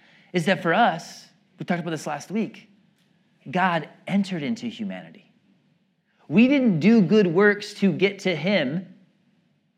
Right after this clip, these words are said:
He knew we were hopeless and in sin, and God sent his son Jesus. Jesus became a man, fully God, fully man, and he entered into our world. And our faith is reasonable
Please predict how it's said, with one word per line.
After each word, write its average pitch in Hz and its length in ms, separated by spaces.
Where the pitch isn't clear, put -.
He 240 240
knew 233 320
we 233 160
were 185 160
hopeless 160 760
and 170 140
in 147 140
sin, 143 500
and 175 240
God 208 300
sent 196 260
his 170 180
son 165 280
Jesus. 147 640
Jesus 190 380
became 170 460
a 151 40
man, 180 560
fully 202 300
God, 202 340
fully 202 300
man, 190 460
and 160 100
he 180 260
entered 202 320
into 170 280
our 143 100
world. 139 360
And 202 100
our 226 140
faith 233 260
is 160 200
reasonable 247 760